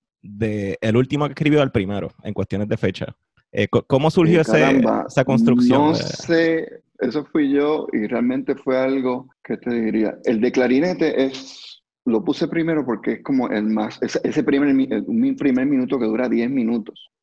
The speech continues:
Speaker 2: O sea, estamos hablando de unas dimensiones malerianas <laughs> prácticamente. Bueno, Mahler es media hora.
Speaker 1: <laughs>
Speaker 2: Pero en términos de concierto, son bien pocos movimientos que duran diez minutos en,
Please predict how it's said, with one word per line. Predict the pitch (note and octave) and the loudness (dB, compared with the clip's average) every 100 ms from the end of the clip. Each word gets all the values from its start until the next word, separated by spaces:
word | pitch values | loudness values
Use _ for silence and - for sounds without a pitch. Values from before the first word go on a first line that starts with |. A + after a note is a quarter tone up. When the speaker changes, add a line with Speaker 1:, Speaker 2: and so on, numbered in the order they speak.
| _ - | _ -6
Speaker 2:
O | |
sea, | G#2+ | -6
estamos | - A2+ B2+ | -4 -2 0
hablando | B2 A#2+ B2 | 0 0 0
de | A#2+ | 0
unas | B2 A#2 | 0 0
dimensiones | A#2+ A#2+ - A#2 A#2+ A2+ | 0 0 -2 -2 -2 -2
malerianas | A2 A2 A2+ A#2+ B2+ A#2+ B2+ | 0 0 2 2 0 -2 -4
<laughs> | |
prácticamente. | - - - E3 - F3 F#3+ - - E3 - | -6 -4 -4 -2 -2 -4 -4 -8 -8 -6 -2
Bueno, | G#2+ G2 | -2 2
Mahler | A2+ B2 A#2+ | 2 2 2
es | A#2+ A#2+ | 2 2
media | A#2 A#2+ A#2+ | 2 2 2
hora. | B2 A#2 A#2+ - | 0 -2 -4 -10
Speaker 1:
<laughs> | C3+ - - - - - | -12 -12 -20 -20 -10 0
Speaker 2:
Pero | B2 A#2 | 2 2
en | A2 | 0
términos | C3+ E3 E3+ E3 | 0 2 0 0
de | D3+ | 0
concierto, | B2+ C#3 A#2+ D#3 D#3 - B2 | 0 -2 -2 -4 -4 -6 -8
son | - B2+ D3 | -6 -4 -2
bien | B2 D#3 E3+ | -2 -2 -2
pocos | C#3+ D3+ | -2 -2
movimientos | C#3+ A#2+ A2+ B2+ C3 C3 A2 - _ _ | -2 -2 -2 -2 -4 -6 -12 -12 _ _
que | A#2+ | -4
duran | G#2 A2+ A#2+ | -2 -2 -2
diez | A#2+ | -2
minutos | C#3 G#2+ A#2+ B2 | -2 -4 -2 -4
en, | G2 | -6